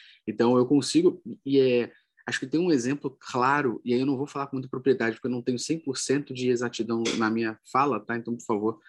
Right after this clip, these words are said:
permita que, que possa conter algum tipo de equívoco. Mas quando a gente fala sobre, por exemplo, Serasa Experian, né? Serasa Experian tem um monte de fontes de dados. Não necessariamente esses dados chegam estruturados para o Serasa, mas ele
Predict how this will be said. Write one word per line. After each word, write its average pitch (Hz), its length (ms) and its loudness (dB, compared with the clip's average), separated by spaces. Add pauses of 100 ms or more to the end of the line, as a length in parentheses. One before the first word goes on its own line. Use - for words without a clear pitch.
(220)
permita 107 360 0
que, 110 440 -2
que 117 100 -2
possa 104 380 -2
conter 107 360 0
algum 104 160 -2
tipo - 180 -10
de 107 80 -2
equívoco. - 480 -2 (380)
Mas 117 400 4
quando 139 160 4
a 143 60 6
gente 151 220 2
fala 120 540 -2 (160)
sobre, 120 320 -2
por 123 140 2
exemplo, 120 580 -2
Serasa 135 420 -4
Experian, 117 500 -2
né? 113 180 -6 (420)
Serasa 147 320 2
Experian 170 320 0
tem 262 160 0
um 330 580 -2
monte 240 360 4
de 320 100 2
fontes 160 500 -2
de - 20 -8
dados. 123 360 0
Não 156 80 -2
necessariamente 185 760 -2
esses 135 280 -2
dados 139 360 0
chegam 156 420 -4
estruturados 143 1000 -2
para 107 140 -6
o 101 40 -8
Serasa, 92 400 -4 (380)
mas - 200 4
ele 151 220 2